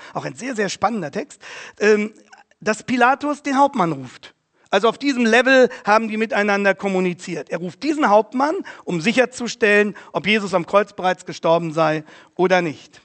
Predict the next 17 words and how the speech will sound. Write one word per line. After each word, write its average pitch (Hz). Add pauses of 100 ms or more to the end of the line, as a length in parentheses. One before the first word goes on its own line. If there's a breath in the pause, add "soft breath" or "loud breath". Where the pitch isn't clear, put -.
(1300 soft breath)
Wir 220
müssen 277
bei 240
diesem 220
Hauptmann 247
mit 226
einer 202
ganz 240
normalen 202
römisch-heidnischen 202
Erziehung 254
rechnen. 240 (920 soft breath)
Als 160
führender 247
Offizier 220
war 202
er 170